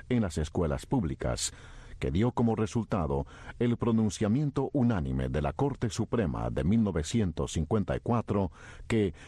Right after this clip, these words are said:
basándose precisamente en la decimotercera enmienda, determinó que la segregación racial era inconstitucional.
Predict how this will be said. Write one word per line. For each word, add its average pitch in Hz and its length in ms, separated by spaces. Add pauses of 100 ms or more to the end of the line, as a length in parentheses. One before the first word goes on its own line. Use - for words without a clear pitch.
(120)
basándose 143 680
precisamente 110 920 (300)
en 107 220
la 80 100
decimotercera 120 1160
enmienda, 82 720 (340)
determinó 123 720
que 95 140
la 82 120
segregación 98 720
racial 104 500 (280)
era 110 360 (140)
inconstitucional. 98 1300